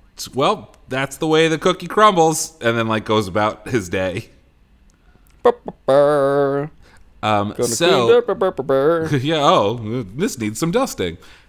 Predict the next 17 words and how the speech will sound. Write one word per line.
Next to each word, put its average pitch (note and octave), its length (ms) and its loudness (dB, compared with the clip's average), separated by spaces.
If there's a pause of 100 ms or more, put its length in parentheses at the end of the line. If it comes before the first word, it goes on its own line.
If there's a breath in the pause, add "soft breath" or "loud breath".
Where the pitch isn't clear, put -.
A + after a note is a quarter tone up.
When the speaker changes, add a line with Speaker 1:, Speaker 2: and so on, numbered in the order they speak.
(180 soft breath)
Speaker 1:
Um, G#2 480 0
so, C#3 260 0
yeah, A#2 320 0 (140)
he, - 320 -20
uh, A#2 360 0
they C3 180 -6
also D#3+ 360 -6
talk D#3 520 -6
to, C3+ 500 -6 (160)
he's, D#3 280 -12
like, E3+ 200 -4
a C3 60 -6
shrink C#3+ 1200 -6
and B2+ 260 -4
or B2 240 -2
social B2+ 720 -6
worker, C#3 600 -4